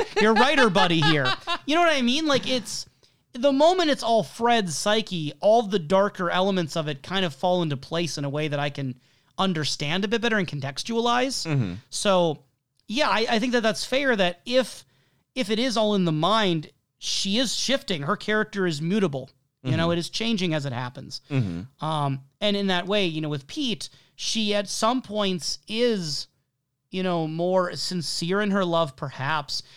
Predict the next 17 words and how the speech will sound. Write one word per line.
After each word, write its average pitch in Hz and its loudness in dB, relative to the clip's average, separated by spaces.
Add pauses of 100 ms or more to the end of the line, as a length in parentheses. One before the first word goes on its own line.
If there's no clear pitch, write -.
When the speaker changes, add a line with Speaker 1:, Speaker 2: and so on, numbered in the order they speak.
(140)
Speaker 2:
But 190 -4
even 311 0
when 285 2
at 233 -4
the 190 -8
beginning, 175 -4
when 165 -4
I 156 -4
think 160 -8
about 160 -4
her 156 -2
interactions, 143 -2 (160)
she's 175 -6
very 285 2
straightforward. 214 0
We're 160 0
like, 156 0